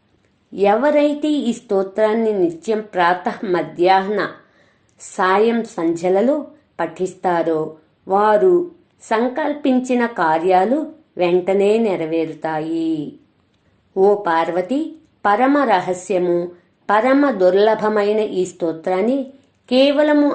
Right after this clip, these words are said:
అర్హులు మాత్రమే గ్రహించగలుగుతారు, పఠించగలుగుతారు. రహస్యము,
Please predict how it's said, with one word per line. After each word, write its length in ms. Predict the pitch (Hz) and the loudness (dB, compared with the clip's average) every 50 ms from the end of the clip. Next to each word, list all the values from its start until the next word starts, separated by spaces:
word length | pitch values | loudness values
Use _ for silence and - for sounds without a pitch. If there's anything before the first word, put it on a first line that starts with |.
| - - | 0 -2
అర్హులు 680 | 190 175 175 185 - 190 202 190 190 196 208 196 - - - _ _ _ _ - | 0 0 0 0 0 -2 0 2 2 2 2 -2 -6 -12 -20 _ _ _ _ -6
మాత్రమే 600 | 170 165 165 165 165 190 196 208 214 220 226 - | -4 -4 -4 -4 -4 -2 2 2 2 2 2 2
గ్రహించగలుగుతారు, 1300 | 185 170 170 170 180 180 175 - 175 151 156 156 151 151 151 156 160 156 151 151 151 151 147 147 143 - - _ _ _ _ _ _ - | 0 0 2 2 0 0 0 0 -2 -2 -4 -4 -4 -6 -6 -4 -2 -2 -2 -2 -4 -6 -6 -6 -8 -10 -16 _ _ _ _ _ _ -4
పఠించగలుగుతారు. 1600 | 180 175 175 196 196 202 190 - 208 180 175 165 160 151 156 147 - 160 156 151 151 147 151 160 160 165 160 156 151 147 139 - - - _ _ _ _ _ _ _ _ _ _ _ _ _ _ _ _ _ _ _ _ _ _ | -4 -2 0 0 0 0 0 0 0 0 0 -2 -2 -4 -6 -6 -4 -2 -2 -2 -2 -4 -4 -2 0 0 0 0 -2 -4 -6 -8 -12 -18 _ _ _ _ _ _ _ _ _ _ _ _ _ _ _ _ _ _ _ _ _ _
రహస్యము, 840 | - 208 208 208 196 226 294 311 311 - - 311 311 285 277 277 285 | -4 -2 -2 -2 0 0 0 -2 -2 -2 0 2 2 4 4 4 4